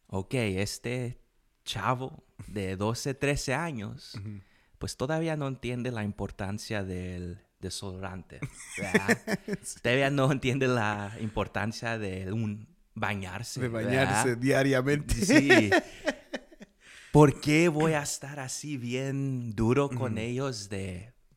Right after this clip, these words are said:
Speaker 1: necesito ver fruto y
Speaker 2: Ujú.
Speaker 1: necesito verlo ahorita,
Speaker 2: Ujú.
Speaker 1: ¿verdad?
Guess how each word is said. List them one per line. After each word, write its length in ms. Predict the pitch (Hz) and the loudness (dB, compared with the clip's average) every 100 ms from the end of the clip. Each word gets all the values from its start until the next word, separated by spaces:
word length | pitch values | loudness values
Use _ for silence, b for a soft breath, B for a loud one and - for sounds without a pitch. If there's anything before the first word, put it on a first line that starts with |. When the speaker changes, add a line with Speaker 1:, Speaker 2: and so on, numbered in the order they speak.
| _ | _
Speaker 1:
necesito 720 | 110 - 104 - 113 - 151 | -4 -4 -6 -6 -8 -8 -8
ver 180 | 135 147 | -6 -8
fruto 580 | 127 107 131 135 147 147 | -8 -8 -10 -10 -12 -6
y 80 | 117 | -4
Speaker 2:
Ujú. 60 | 110 | -2
Speaker 1:
necesito 640 | 104 101 101 95 - 113 120 | -4 -6 -10 -12 -14 -12 -10
verlo 440 | 107 107 117 117 | -6 -6 -6 -6
ahorita, 640 | 95 92 87 120 123 110 71 | -4 -4 -2 -4 -2 -4 -4
Speaker 2:
Ujú. 60 | 78 | -4
Speaker 1:
¿verdad? 340 | 80 107 151 | -4 -4 -6